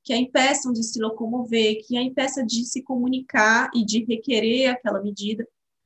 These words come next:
são pessoas que precisam de maiores cuidados. Então, você pode requerer, sim, uma medida por aquela pessoa.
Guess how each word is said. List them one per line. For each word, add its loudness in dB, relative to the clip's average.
são -2
pessoas 0
que 0
precisam 0
de 2
maiores 2
cuidados. 2
Então, 0
você 0
pode 0
requerer, 2
sim, -2
uma 0
medida 0
por 4
aquela 2
pessoa. -4